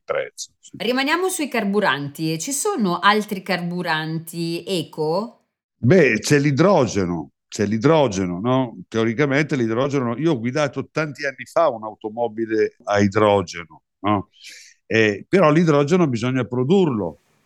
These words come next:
Speaker 2: Mm.
Speaker 1: e il costo di produzione dell'idrogeno è abbastanza alto, soprattutto se lo vuoi fare tutto con le fonti rinnovabili, no? Perché l'idrogeno ha vari colori,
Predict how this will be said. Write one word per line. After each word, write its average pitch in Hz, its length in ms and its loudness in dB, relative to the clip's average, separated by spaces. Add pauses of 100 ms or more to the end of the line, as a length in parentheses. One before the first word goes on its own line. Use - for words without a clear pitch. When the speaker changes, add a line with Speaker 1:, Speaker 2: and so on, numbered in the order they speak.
(120)
Speaker 2:
Mm. 165 300 -6
Speaker 1:
e 113 80 -4
il 110 120 -4
costo 156 340 0
di 127 120 -2
produzione 127 420 -4
dell'idrogeno 147 600 0
è - 20 0
abbastanza 117 640 -2
alto, 143 480 -2 (260)
soprattutto 175 760 2
se 190 120 0
lo 165 140 2
vuoi 143 180 -2
fare 139 380 0
tutto 131 380 -6
con 143 160 -2
le 107 100 -2
fonti 117 380 -4
rinnovabili, 98 840 -2 (680)
no? 117 140 -4
Perché 107 220 -4
l'idrogeno 131 840 0
ha 98 180 -4
vari 123 320 0
colori, 123 600 0